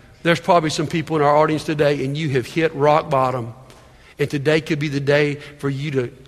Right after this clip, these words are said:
to wake up. Or maybe you're just having some of these alarms. It's only in the stillness of these few minutes here in church, when we're not in your busy life, and you're not in front of the T V,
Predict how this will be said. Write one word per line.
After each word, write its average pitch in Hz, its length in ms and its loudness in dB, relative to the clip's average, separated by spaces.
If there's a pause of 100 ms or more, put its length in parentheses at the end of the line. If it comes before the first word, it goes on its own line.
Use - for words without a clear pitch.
to 131 100 -4
wake 151 640 4
up. 123 400 -2 (960)
Or 147 140 4
maybe 180 360 2
you're 185 220 -4
just 196 220 -4
having 180 260 0
some 185 280 0
of 175 60 0
these 175 200 -6
alarms. 139 680 -2 (340)
It's 151 180 -2
only 185 300 2
in 190 60 2
the 151 120 -2
stillness 190 560 0
of 143 100 -4
these 180 220 -2
few 190 240 -4
minutes 185 300 0
here 185 200 2
in 175 100 0
church, 160 520 0 (340)
when 151 200 -2
we're 160 120 4
not 175 340 2
in 175 160 0
your 160 120 2
busy 185 460 2
life, 165 440 2
and 143 80 -4
you're 143 80 -2
not 170 240 2
in 185 60 -6
front 196 220 2
of - 20 0
the 185 80 2
T 190 240 -4
V, 151 340 -2